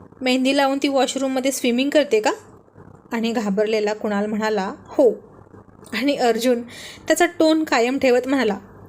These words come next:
"Are you out of your mind? कुणाल, तू काय लपवतोयस माझ्यापासून? पटकन बोल." तसा कुणाल थरथर कापू लागला. आता या वाघाला कसं सांगू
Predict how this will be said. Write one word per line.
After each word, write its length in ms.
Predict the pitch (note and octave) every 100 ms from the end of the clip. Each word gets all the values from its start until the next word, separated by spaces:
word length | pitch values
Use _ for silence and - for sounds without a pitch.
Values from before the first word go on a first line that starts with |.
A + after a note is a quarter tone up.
| A#3
"Are 240 | A#3 B3
you 120 | C4+ -
out 180 | A3+ A3
of 120 | B3
your 180 | C4 C#4
mind? 260 | C4+ C#4+ G#4 - - - - - -
कुणाल, 360 | C4+ C#4+ B3+
तू 240 | D4+ - C#4+
काय 240 | - C4
लपवतोयस 540 | D#4 D4+ C4+ C4+ C#4+
माझ्यापासून? 540 | C#4 A#3+ B3 C4 B3+ E4+ - - - -
पटकन 440 | C4 - C4+ B3+
बोल." 160 | A3+ G3 - - - - - - -
तसा 160 | D#4
कुणाल 320 | F4+ E4 D#4 E4+
थरथर 320 | D4+ B3+ C#4 C#4+
कापू 300 | C4 B3+ A3+
लागला. 260 | G#3+ G3+ - - - - - - -
आता 200 | G#3 A3+
या 140 | A#3
वाघाला 460 | A3+ G#3+ A3 A#3 G#3+
कसं 380 | - - B3 D4+
सांगू 360 | E4 D4 A#3